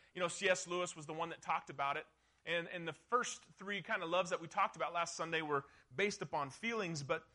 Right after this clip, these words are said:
the agape love was more of an act of the will. It was loving people whether you feel it or not. And this was the same kind of love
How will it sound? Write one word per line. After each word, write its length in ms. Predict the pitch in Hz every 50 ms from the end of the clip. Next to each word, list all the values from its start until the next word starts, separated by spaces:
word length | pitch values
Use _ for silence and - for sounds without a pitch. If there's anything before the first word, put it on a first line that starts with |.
| _ -
the 120 | 143 185
agape 520 | 185 170 147 233 240 208 - - 240 196 175
love 300 | 170 170 175 180 160 156
was 260 | 170 170 151 139 165
more 260 | 185 208 233 247 240
of 100 | 220 190 - -
an 120 | 165 165 165 -
act 320 | 170 175 196 208 - - - -
of 160 | 175 151 131
the 80 | 135
will. 520 | 127 117 117 139 151 143 127 - - - - _ _ _ _ _ _ _ _ _ _ -
It 100 | 208 254
was 220 | 247 240 196 165
loving 440 | 170 180 202 208 226 214 269 262 262
people 540 | - - 269 254 - - 262 254 269 269 - - _ -
whether 320 | 208 226 254 262 262 247
you 240 | 233 220 220 208 190 - - - - - -
feel 220 | 240 269 269 269
it 160 | 269 269 262 -
or 160 | 180 190 175 170
not. 340 | 170 175 160 143 - - - _ _ _ _ _ _ _ _ _
And 160 | - 165 196 214
this 200 | 247 240 - 233
was 160 | 233 208 165
the 140 | 156 170 160
same 420 | - - - 240 254 254 240 226
kind 320 | - - 240 240 254 233
of 160 | 202 160 160 175
love 400 | 185 180 165 151 151 156 143